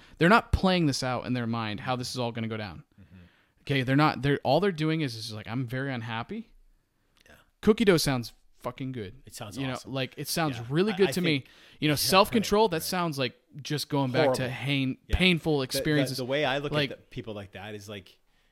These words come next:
Speaker 2: is, and you and I talked the other day, and
Speaker 1: And
Speaker 2: I
Speaker 1: it could be cookie dough,
Speaker 2: and I
Speaker 1: drugs,
Speaker 2: was
Speaker 1: it could
Speaker 2: like,
Speaker 1: be sex, it could
Speaker 2: I,
Speaker 1: be anything.
Speaker 2: I
Speaker 1: It's
Speaker 2: think,
Speaker 1: just
Speaker 2: I
Speaker 1: like,
Speaker 2: think
Speaker 1: just
Speaker 2: religious thought is the most tyrannical type of thinking that there is.
Speaker 1: Okay, but
Speaker 2: So
Speaker 1: that's a whole nother
Speaker 2: No,
Speaker 1: conversation
Speaker 2: no,
Speaker 1: we gotta
Speaker 2: but it
Speaker 1: bring
Speaker 2: is,
Speaker 1: up.
Speaker 2: but it's
Speaker 1: Yeah, but,
Speaker 2: relevant
Speaker 1: like,
Speaker 2: here
Speaker 1: that's
Speaker 2: because,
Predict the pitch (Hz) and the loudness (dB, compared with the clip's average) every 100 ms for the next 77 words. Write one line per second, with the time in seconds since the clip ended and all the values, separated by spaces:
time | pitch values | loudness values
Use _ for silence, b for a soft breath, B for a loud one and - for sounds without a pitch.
0 | _ 104 98 - 127 117 120 160 131 110 | _ -20 -20 -20 -16 -12 -10 -6 -6 -6
1 | 131 113 104 95 101 110 95 202 277 233 | -10 -10 -14 -14 -14 -12 -6 -4 -2 0
2 | 240 247 220 202 143 160 202 202 143 135 | 0 2 4 4 2 4 6 6 2 -4
3 | 135 - - 202 - 123 139 170 220 180 | -4 0 4 4 2 -8 -2 2 2 0
4 | - 123 160 147 147 147 143 110 117 - | -4 -6 -8 -8 -6 -4 -6 -6 -8 -4
5 | 127 123 120 - - 131 113 104 - 110 | -4 -4 -6 -8 -12 -8 -6 -8 -12 -16
6 | 104 101 98 _ _ _ - 113 101 117 | -14 -14 -18 _ _ _ -12 -10 -8 -8
7 | 117 117 107 - 101 101 92 - 110 101 | -10 -12 -14 -14 -16 -14 -20 -18 -18 -16
8 | 101 85 - 85 92 - - - 151 160 | -18 -20 -20 -20 -20 -20 -14 -4 0 0
9 | 131 202 180 151 175 160 127 143 151 143 | 2 0 0 -4 -4 -4 -4 0 2 2
10 | 143 135 139 139 139 135 135 107 120 131 | 0 2 2 2 2 4 4 2 0 0
11 | 135 147 165 160 - 127 131 104 131 156 | 2 4 4 4 2 0 0 -2 -4 -4
12 | - | -6